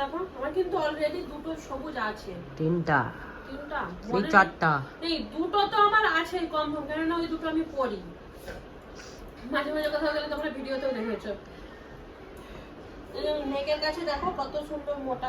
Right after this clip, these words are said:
Speaker 1: করে একটা বেশ ডিজাইন করেছে, আর হাতের কাছেও বেশ ডিজাইনটা বেশ ভালোই লাগছে। আর এই জামাটা একটু পাতলা আছে, খুব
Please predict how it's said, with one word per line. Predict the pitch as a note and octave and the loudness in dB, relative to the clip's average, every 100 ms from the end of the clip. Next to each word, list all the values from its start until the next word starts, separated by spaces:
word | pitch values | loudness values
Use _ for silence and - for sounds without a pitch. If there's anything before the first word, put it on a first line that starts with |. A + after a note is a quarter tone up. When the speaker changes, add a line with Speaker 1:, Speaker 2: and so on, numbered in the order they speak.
| B3+ | -2
Speaker 1:
করে | B3+ C4 | -2 -2
একটা | C4 C4+ | -2 -2
বেশ | C#4 A#3 | -4 -4
ডিজাইন | A3+ A#3+ B3 B3+ | -4 -2 -4 -4
করেছে, | B3+ C4 C4 F#4 G#4+ - - - - - - | -4 -4 -4 -6 -6 -12 -14 -14 -14 -12 -8
আর | A#3 A#3+ | -4 -4
হাতের | A#3+ B3+ B3+ | -4 -4 -6
কাছেও | C4 D4 B3+ | -6 -6 -4
বেশ | C4+ B3+ A#3 | -4 -4 -6
ডিজাইনটা | A#3+ B3 B3 B3+ E4 - | -4 -2 -2 -2 4 6
বেশ | - A#3 | 6 4
ভালোই | A3 A#3 B3 | 2 0 -2
লাগছে। | A#3+ B3+ F#4 - - - - A3 | -4 -4 -6 -8 -12 -14 -10 -4
আর | A#3 | -2
এই | C4 B3+ | 0 0
জামাটা | C4 C#4 D#4 | 0 2 0
একটু | D4+ F4 - | -2 -4 0
পাতলা | - A#3 A#3+ G#3 | 2 2 0 0
আছে, | F#3 G#3+ | -2 -8
খুব | - | -8